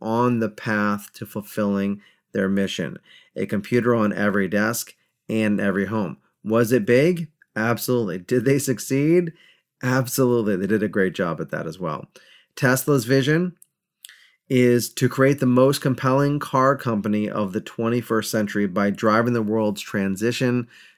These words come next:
to electric vehicles. So it's much more tangible. The vision statement, again, is the destination,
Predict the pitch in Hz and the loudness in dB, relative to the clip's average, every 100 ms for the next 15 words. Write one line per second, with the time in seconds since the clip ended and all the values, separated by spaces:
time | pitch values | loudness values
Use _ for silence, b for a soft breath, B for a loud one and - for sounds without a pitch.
0 | _ - 120 107 92 101 104 120 107 - | _ -4 -2 0 0 -2 -2 0 -2 -4
1 | - - 98 92 87 - 80 95 - - | -18 -12 -6 -4 -4 -6 -8 -8 -14 -16
2 | b b b _ - 131 123 127 139 180 | b b b _ 2 4 4 2 2 0
3 | - 208 202 160 - 127 131 104 85 - | -2 0 0 -2 -4 -2 -2 -4 -8 -8
4 | 87 107 104 139 156 170 - 127 123 117 | -4 -2 0 0 2 0 0 0 0 -4
5 | - 104 117 107 104 101 B B _ - | -6 -4 -2 0 0 -2 B B _ -4
6 | 135 147 156 151 127 123 120 120 107 104 | 2 4 4 2 2 0 0 -2 0 -2
7 | 104 95 87 90 | -2 -6 -6 -8